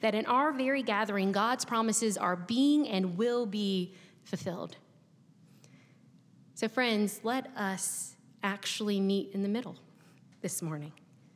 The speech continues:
Let us gather at this table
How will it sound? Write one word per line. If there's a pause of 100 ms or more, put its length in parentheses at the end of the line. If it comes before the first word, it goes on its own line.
(920)
Let
us
gather
at
this
table